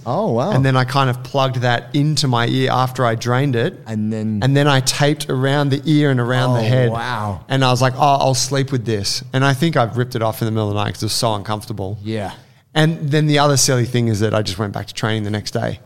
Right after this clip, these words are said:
Speaker 1: That's right.
Speaker 2: This is the other part of it, isn't it?
Speaker 1: Yes.
Speaker 2: You have to drain, then you have to compress,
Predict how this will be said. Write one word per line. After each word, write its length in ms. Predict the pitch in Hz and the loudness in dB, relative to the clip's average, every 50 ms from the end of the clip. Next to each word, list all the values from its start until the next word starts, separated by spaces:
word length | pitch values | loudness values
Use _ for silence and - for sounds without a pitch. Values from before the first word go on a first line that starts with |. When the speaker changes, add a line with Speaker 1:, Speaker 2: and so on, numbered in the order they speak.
| - | -16
Speaker 1:
That's 160 | 101 101 - - | -16 -8 -4 -4
right. 160 | 117 104 90 - - | -4 -4 -6 -10 -8
Speaker 2:
This 200 | - 123 135 123 127 | -4 -2 -2 0 0
is 80 | 131 123 | -2 0
the 140 | 135 131 | 2 2
other 180 | 120 127 127 131 | 2 2 2 0
part 280 | 123 127 131 143 160 151 | 0 2 2 4 4 2
of 80 | 117 110 | 0 0
it, 80 | 113 120 | 0 0
isn't 240 | 131 120 123 117 | 0 0 0 -2
it? 160 | 104 107 - - - _ _ - | -2 -4 -8 -12 -16 _ _ -6
Speaker 1:
Yes. 320 | 117 104 90 82 - - - | -4 -4 -4 -6 -8 -6 -2
Speaker 2:
You 140 | 135 127 131 | 0 2 2
have 160 | 131 127 127 | 2 0 0
to 120 | 127 131 120 | -2 -2 0
drain, 580 | 117 123 127 120 123 135 156 185 202 - - - | 0 0 0 2 2 0 0 -2 -4 -6 -6 -4
then 160 | 123 123 127 127 | -2 0 2 2
you 80 | 127 | 2
have 140 | 123 120 123 | 2 0 -2
to 80 | - 123 | -4 -6
compress, 760 | - - 117 107 - - 113 104 107 147 165 - - - - | -4 -4 -4 -4 -4 -6 -6 -4 -4 -4 -4 -6 -6 -8 -10